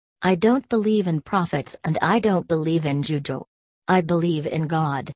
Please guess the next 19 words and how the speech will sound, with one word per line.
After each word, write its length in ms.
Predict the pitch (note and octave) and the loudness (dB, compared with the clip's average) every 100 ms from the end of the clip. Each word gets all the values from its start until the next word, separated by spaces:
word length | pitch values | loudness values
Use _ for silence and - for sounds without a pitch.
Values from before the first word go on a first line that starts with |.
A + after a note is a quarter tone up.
| _ - | _ 0
I 100 | F#3 | 2
don't 360 | G3+ A#3 B3 - | 4 2 2 -4
trust 360 | F#3+ C3 - | -4 -2 -4
in 160 | - D3 | -4 -2
any 280 | C#3+ D3+ C#3+ | 0 -2 0
man, 420 | C3 B2 A#2 A2+ _ _ | -2 -2 -4 -6 _ _
he 160 | - E3 | -4 -2
added. 400 | D3+ C#3 B2+ B2 _ _ _ _ _ _ | 0 -2 -4 -10 _ _ _ _ _ _
He, 140 | - G#3 | -2 -2
however, 460 | F3 F#3 G3 A#3 - | 0 -2 -2 -2 0
indicated 640 | F3+ D#3+ D3+ E3+ D3+ C#3+ | 0 0 0 -2 -2 -2
that 160 | C#3+ C#3 | -2 0
his 180 | D3 | -2
comments 600 | - - F#3 D3 B2 B2 - | -4 -2 0 2 0 -2 -4
against 460 | D3+ D3+ D3+ - | -2 -2 -4 -6
pastors 580 | - C#3+ B2+ - E3+ E3+ | -4 -2 0 2 2 2
are 160 | - D3+ | 0 0
not 300 | D#3 F3+ - | 2 0 0
directed 580 | G3+ F3 - F#3+ F3 | 0 0 0 0 0